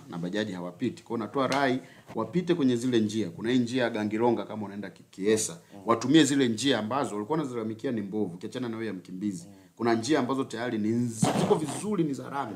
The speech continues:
lakini hawapiti. Kwa hiyo ni changamoto ambayo tunaomba na tunatoa rai kwamba hao waheshimiwa wa bajaji wapite huko. Lakini pia niombe, eh, au nitoe rai kwa waheshimiwa wa daladala.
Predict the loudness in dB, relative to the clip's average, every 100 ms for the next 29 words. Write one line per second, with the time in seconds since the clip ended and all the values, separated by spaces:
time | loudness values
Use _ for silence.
0 | -12 -12 -4 -2 0 -2 -8 -12 -16 -20
1 | -20 -20 -20 4 6 8 6 2 0 4
2 | 4 4 2 2 2 0 -8 -20 _ -2
3 | 2 4 6 4 2 -4 -8 2 6 8
4 | 8 6 4 0 -4 2 4 4 4 -2
5 | -4 -4 -2 -4 -6 -8 -8 -8 -8 -2
6 | -2 -2 -4 -4 -6 -8 -8 -18 -20 -20
7 | _ _ 2 6 8 8 8 6 6 6
8 | 6 4 0 -2 -2 0 -2 -2 -2 -2
9 | 0 0 0 0 0 0 4 4 4 -2
10 | -8 -8 -8 -2 0 0